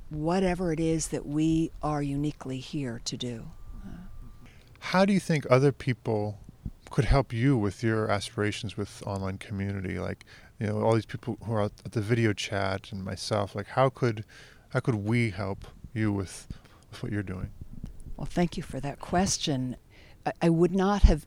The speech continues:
Speaker 1: done or be doing this if it wasn't a labor of love. O-, actually, on another cycling trip,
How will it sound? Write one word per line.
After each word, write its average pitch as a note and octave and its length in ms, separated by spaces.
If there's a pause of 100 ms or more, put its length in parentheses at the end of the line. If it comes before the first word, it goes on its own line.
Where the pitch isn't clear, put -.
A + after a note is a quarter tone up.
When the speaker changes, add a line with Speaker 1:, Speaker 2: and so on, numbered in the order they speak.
Speaker 1:
done D#3+ 420
or D3 80
be C#3 160
doing D#3 400
this B2 260
if - 120
it - 100
wasn't C#3 380
a C#3+ 40
labor C3 380
of B2 140
love. F#2+ 460 (440)
O-, E3 160
actually, F3 340
on D3 160
another E3 380
cycling - 560
trip, - 400